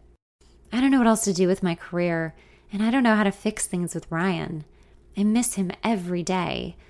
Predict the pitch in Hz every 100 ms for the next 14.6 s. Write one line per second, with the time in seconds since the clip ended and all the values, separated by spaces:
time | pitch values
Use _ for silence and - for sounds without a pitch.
0 | - - _ _ 240 277 269 - 208 -
1 | - 208 262 226 196 190 170 180 - 165
2 | 160 - 220 208 - 190 175 185 170 165
3 | 165 165 151 165 175 - - _ - -
4 | - - - - - - 247 233 214 208
5 | 185 175 214 - 208 - 208 226 196 185
6 | - 208 196 190 170 196 - 180 185 -
7 | - - - - 240 240 208 190 180 -
8 | - 185 180 170 170 - 190 - - -
9 | _ _ 220 262 240 226 226 247 202 190
10 | 185 180 214 240 - _ - 226 240 233
11 | 208 208 208 208 190 180 180 - 175 180
12 | 175 180 185 175 180 175 - - - -
13 | - - - - - - - 233 - -
14 | - 208 214 202 196 -